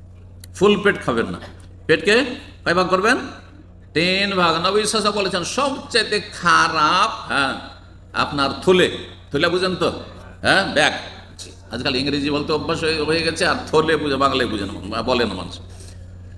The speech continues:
সবচাইতে খারাপ পাত্র, সহজ ভাষায় আরো বলে দিচ্ছি পাত্র, জি, সবচাইতে খারাপ পাত্র হচ্ছে এই পেট, হ্যাঁ, খাবারের পাত্র আর পান পাত্র, এটা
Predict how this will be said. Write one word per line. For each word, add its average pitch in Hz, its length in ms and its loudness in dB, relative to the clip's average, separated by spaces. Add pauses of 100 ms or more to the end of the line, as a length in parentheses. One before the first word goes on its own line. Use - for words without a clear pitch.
(140)
সবচাইতে 233 800 2
খারাপ 190 580 4
পাত্র, 156 400 2
সহজ 147 320 2
ভাষায় 120 300 0
আরো 143 180 2
বলে 135 180 0
দিচ্ছি 120 240 -4
পাত্র, 127 340 -4 (160)
জি, 92 80 -6 (560)
সবচাইতে 226 460 0
খারাপ 208 340 2
পাত্র 208 260 2
হচ্ছে 233 420 4 (280)
এই 117 140 -6
পেট, - 320 0 (760)
হ্যাঁ, 135 260 0 (360)
খাবারের 156 500 2
পাত্র 156 240 0
আর 156 60 2 (100)
পান 147 180 0
পাত্র, 110 300 -4
এটা 92 200 -6